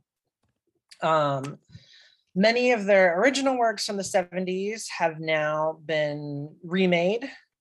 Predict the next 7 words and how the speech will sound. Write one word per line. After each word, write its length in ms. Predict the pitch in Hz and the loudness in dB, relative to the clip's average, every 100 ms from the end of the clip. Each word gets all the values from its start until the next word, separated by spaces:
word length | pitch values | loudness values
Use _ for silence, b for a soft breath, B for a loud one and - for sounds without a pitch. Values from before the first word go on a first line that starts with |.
| - | -8
um, 500 | 147 139 135 - - | -4 -2 -4 -8 -8
often 680 | 135 147 143 151 147 151 170 _ _ _ _ _ _ _ - _ _ _ _ _ _ _ _ _ _ _ _ _ _ - | -2 -2 -2 -4 -4 -10 -14 _ _ _ _ _ _ _ -20 _ _ _ _ _ _ _ _ _ _ _ _ _ _ -10
as 300 | 127 127 127 | -8 -8 -10
inferior 800 | 131 139 196 170 160 160 170 180 - | -12 -4 2 2 2 0 -2 -8 -6
copies. 640 | 180 180 202 196 196 - _ _ _ _ _ _ - | -4 -2 -4 -6 -6 -10 _ _ _ _ _ _ -4
Um, 600 | 139 110 92 - 180 175 _ _ _ _ _ _ - 135 - | -2 -2 -6 -12 -16 -18 _ _ _ _ _ _ -20 -20 0
but 420 | 160 151 147 - | 2 4 2 -2